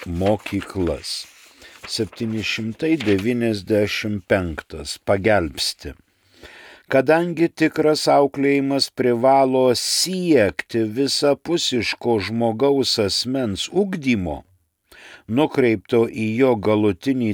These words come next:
tikslą bei bendrai visuomenės gėrį, vaikai ir jaunuoliai turi būti taip lavinami, kad galėtų harmoningai atskleisti savo fizinius,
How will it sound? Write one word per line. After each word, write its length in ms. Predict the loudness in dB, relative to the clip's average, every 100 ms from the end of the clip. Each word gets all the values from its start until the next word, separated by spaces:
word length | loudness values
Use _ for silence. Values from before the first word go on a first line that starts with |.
| -2
tikslą 600 | -2 0 0 0 2 2 0 -12 -20 _ _ _ -12
bei 460 | -2 2 2 0 -4 _ -20 _ 0
bendrai 720 | 4 4 2 0 2 4 2
visuomenės 920 | 0 -2 2 2 2 0 -2 -2 -4
gėrį, 440 | 0 2 2 -2 -8 _ _ _ _ _ -8
vaikai 800 | 2 4 4 4 4 6 4 -2 -12 _ _ _ _ -4
ir 180 | 2 2
jaunuoliai 880 | 4 2 2 2 4 2 2 0 -4 _ _ _ _
turi 300 | 4 4 4
būti 440 | 0 -4 -2 -2 0
taip 360 | 2 2 2
lavinami, 880 | 2 4 4 2 0 0 -4 -4 -6 -8 -20 -18
kad 260 | -2 0 0
galėtų 920 | 0 2 2 2 0 -2 -2 -2 -4 -8 _ _ _ _ _ _ _ _ _ _
harmoningai 1120 | -6 0 2 4 2 0 0 0 -2 -2 0 0
atskleisti 880 | 0 -2 0 2 0 -2 -8 -6
savo 460 | -4 0 0 0 -4
fizinius, 880 | -6 -4 -4 -2 -2 -2 -6 -10